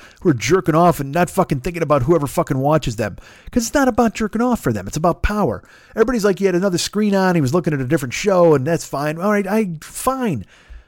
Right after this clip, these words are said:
But it doesn't matter. You're on a fucking Zoom work call. And he's like, "Oh, I thought I muted the Zoom." Doesn't fucking matter, dude. These cameras are ridiculous. You got, I got right now, I have two cameras. I got three cameras looking at me right now.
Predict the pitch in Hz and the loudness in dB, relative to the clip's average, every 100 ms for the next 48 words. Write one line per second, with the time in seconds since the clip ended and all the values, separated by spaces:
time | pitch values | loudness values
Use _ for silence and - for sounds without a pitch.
0 | _ 226 254 262 233 233 254 240 156 - | _ -2 0 2 0 0 0 0 -2 -6
1 | _ - 247 226 - 233 - 180 123 202 | _ -2 0 0 -2 -4 -2 -2 0 2
2 | 262 233 214 214 151 156 196 202 220 202 | 2 2 0 0 0 2 2 2 2 2
3 | 214 190 147 202 165 135 143 185 120 - | 4 2 4 2 2 0 0 0 -2 0
4 | 294 285 - 262 285 285 330 349 277 139 | 0 0 -2 -4 -2 -2 2 4 4 4
5 | 156 131 104 - - - - _ - 226 | 4 2 0 -10 -20 -20 -20 _ -2 0
6 | - 294 311 285 247 254 - 339 311 247 | 2 2 4 4 4 2 2 -2 -2 -4
7 | 165 196 240 226 233 262 233 269 285 262 | -4 -2 -2 -2 -2 -4 -2 -4 -2 0
8 | 214 262 - 269 277 254 214 226 254 - | 0 0 -2 -2 0 2 2 2 0 -2
9 | - - - 262 277 294 294 254 254 208 | -12 -20 -2 0 2 0 2 2 0 0
10 | 214 196 180 190 165 101 | 0 2 2 2 -2 -4